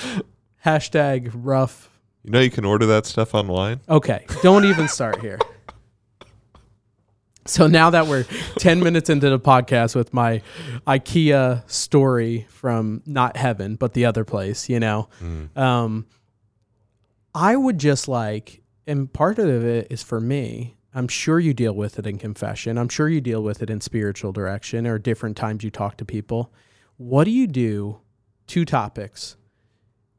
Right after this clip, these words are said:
Speaker 1: What do you do first when you encounter an injustice? And I know that wasn't that dramatic of an
Speaker 2: Mm-hmm.
Speaker 1: injustice, but we encounter it every day, right? The guy who
Speaker 2: Yeah.
Speaker 1: cuts the line on the freeway.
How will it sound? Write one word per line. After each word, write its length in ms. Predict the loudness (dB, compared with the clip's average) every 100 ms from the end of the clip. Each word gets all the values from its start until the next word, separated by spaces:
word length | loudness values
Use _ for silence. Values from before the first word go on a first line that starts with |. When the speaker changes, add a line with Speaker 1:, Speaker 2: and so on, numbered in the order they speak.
| _
Speaker 1:
What 100 | 0
do 80 | 2
you 60 | 4
do 120 | 0
first 320 | 2 0 2
when 120 | 0
you 100 | 0
encounter 400 | -2 -2 -2 0
an 100 | -4
injustice? 800 | -4 -6 -8 -8 -10 -14 -16 -18 _ _ _ _ _
And 120 | 0
I 100 | 2
know 320 | 2 4 4 6
that 200 | 4 2
wasn't 380 | -2 -2 -4
that 240 | -2 -2 -2
dramatic 580 | -4 -2 -2 -4 -6 -6
of 140 | -4
an 80 | -4
Speaker 2:
Mm-hmm. 40 | -4
Speaker 1:
injustice, 640 | -4 -4 -4 -6 -8 -10 -20 _
but 100 | 2
we 160 | 4 4
encounter 420 | 2 2 2 2
it 80 | 4
every 220 | 2 2
day, 280 | 0 -2 -4 -6
right? 280 | 0 0 0 _ _ _ _ _ _ -6
The 100 | 0
guy 240 | 4 4
who 140 | 4 2
Speaker 2:
Yeah. 100 | 4
Speaker 1:
cuts 220 | 2 0
the 100 | -2
line 560 | 0 2 2 2 0 0
on 180 | 0 0
the 60 |
freeway. 920 | -2 0 2 4 4 2 2 0 -2